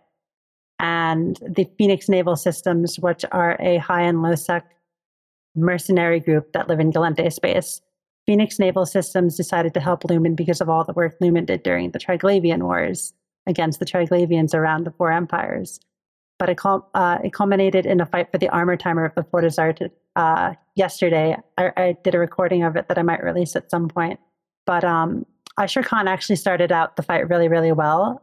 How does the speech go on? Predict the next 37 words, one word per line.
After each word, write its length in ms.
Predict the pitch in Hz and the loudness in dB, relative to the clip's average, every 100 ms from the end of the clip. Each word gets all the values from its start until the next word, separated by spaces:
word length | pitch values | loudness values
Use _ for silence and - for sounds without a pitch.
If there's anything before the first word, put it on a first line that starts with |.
| - | -10
uh, 80 | 185 | -4
'cause 180 | 190 | -2
they 100 | - | 0
had, 180 | 165 160 | 0 0
uh, 240 | 156 151 165 - | 0 -2 -4 -6
cruise 360 | - 190 180 | 0 2 2
spoons 460 | - - 175 175 165 | 0 0 2 2 0
and 80 | 180 | 0
they 60 | |
were 60 | 170 | 0
successfully 520 | 160 - 175 - 180 | -2 -4 -4 -2 -4
kiting 400 | - 170 170 175 | -2 0 2 2
the, 260 | 170 170 180 | 2 0 -2
the 60 | 165 | -2
Lumen 280 | 165 165 156 | 0 0 0
Brawling 360 | 165 170 180 | -2 -2 -6
Fleet. 260 | - 202 202 _ _ _ _ _ _ _ _ - | -4 -6 -6 _ _ _ _ _ _ _ _ -4
Um, 560 | 175 170 165 165 226 - | 0 2 0 -2 -6 -6
but 460 | 196 185 170 170 - _ - | -4 0 0 0 -6 _ -8
once 260 | 190 185 165 | -2 0 0
the, 140 | 202 | 0
uh, 360 | - 170 170 - | 0 2 0 0
allies 340 | 180 170 180 185 | 0 2 2 0
of 120 | 185 | 0
Lumen 280 | 202 196 185 | 2 2 0
started, 440 | - 190 185 180 - _ | 0 2 2 0 -8 _
uh, 400 | - 95 95 95 - - | -4 -2 -2 -2 -6 -6
piling 440 | 202 196 196 196 | -2 0 2 4
in, 200 | 196 202 | 4 2
Lumen 320 | 208 185 180 | 2 0 2
got 140 | 185 175 | 0 0
a 60 | |
good 260 | 156 175 - | 0 -4 -4
ping, 420 | - 170 170 214 - _ _ _ _ _ _ _ _ 180 | -4 0 0 0 -4 _ _ _ _ _ _ _ _ 0
uh, 320 | 170 165 - _ _ _ _ _ _ _ _ - | 2 2 -2 _ _ _ _ _ _ _ _ 0
onto 360 | 185 285 214 | 2 2 0
the, 440 | 196 180 175 - | 0 2 2 0